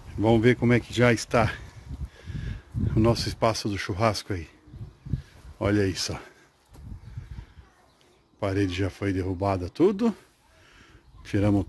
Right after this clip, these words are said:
todos os entulhos daqui, já levei lá pra dentro pra, pra depois fazer o, o piso em cima, né? Tamo aproveitando tudo que é entulho pra jogar lá. Já limpamos uma área e aproveitamos pra fazer o aterro na outra. Nada se perde.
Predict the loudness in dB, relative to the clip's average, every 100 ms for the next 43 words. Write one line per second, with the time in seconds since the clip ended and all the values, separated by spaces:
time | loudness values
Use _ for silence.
0 | 2 2 4 2 2 2 0 -2 -4 0
1 | 2 2 0 0 0 0 0 2 2 0
2 | -6 -12 -12 _ -6 -4 -2 -4 -4 -4
3 | -4 -6 -10 -20 _ _ _ _ _ _
4 | -18 -2 2 2 4 6 6 4 0 -4
5 | _ _ _ _ _ _ -20 _ _ _
6 | -8 0 2 2 2 2 2 0 2 2
7 | 4 2 2 -2 0 2 0 -2 -10 -14
8 | -12 -10 -8 -6 -8 -8 -8 -8 -8 -10
9 | -10 -12 -6 4 6 8 6 6 6 4
10 | 4 4 4 4 4 2 -2 -6 -6 -4
11 | -2 0 0 -2 -2 -6 -2 0 2 0
12 | -2 _ _ _ -20 _ -2 0 2 4
13 | 6 6 4 2 -6 -18 -20 -20 _ _
14 | _ -20 -20 -6 2 4 6 6 4 2
15 | 0 2 2 0 -8